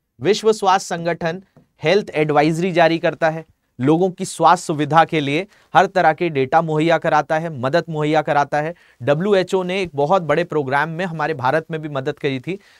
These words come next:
जो एक बहुत बड़ा सफल कार्यक्रम कहा जाता है और विश्व का सबसे बड़ा हेल्थ प्रोग्राम कहा जाता है, जिसको आपने सुना होगा, जिसको कहते हैं पल्स पोलियो अभियान, भारत में चालू किया गया था और उससे पोलियो का इरेडिकेशन किया गया था।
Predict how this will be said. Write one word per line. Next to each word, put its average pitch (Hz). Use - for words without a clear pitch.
जो 160
एक 175
बहुत 147
बड़ा 170
सफल 196
कार्यक्रम 151
कहा 151
जाता 160
है 196
और 165
विश्व 175
का 190
सबसे 180
बड़ा 175
हेल्थ 151
प्रोग्राम 139
कहा 127
जाता 123
है, 208
जिसको -
आपने 180
सुना 175
होगा, 160
जिसको 156
कहते 170
हैं 190
पल्स 175
पोलियो 160
अभियान, 113
भारत 139
में 156
चालू 147
किया 143
गया 131
था 123
और 127
उससे 131
पोलियो 151
का 160
इरेडिकेशन 143
किया 135
गया 123
था। 123